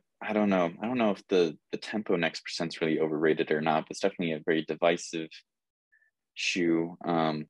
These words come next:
some people are like, "Oh, if you, if you don't like the Tempo Next Percent, like, you, you're missing out. This is a great shoe." But for me, it was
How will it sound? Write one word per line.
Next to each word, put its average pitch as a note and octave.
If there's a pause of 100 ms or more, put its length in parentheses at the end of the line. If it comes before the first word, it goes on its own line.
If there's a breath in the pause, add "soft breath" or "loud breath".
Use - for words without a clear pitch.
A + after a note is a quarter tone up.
(580 soft breath)
some -
people F2
are -
like, -
"Oh, G#2
if -
you, G2 (120)
if -
you G#2+
don't A2
like F#2+
the -
Tempo G2+
Next G2+
Percent, F#2
like, F2
you, - (180)
you're G2
missing G2
out. F2
This -
is -
a F2+
great -
shoe." F#2
But E2
for -
me, F2+
it D#2+
was E2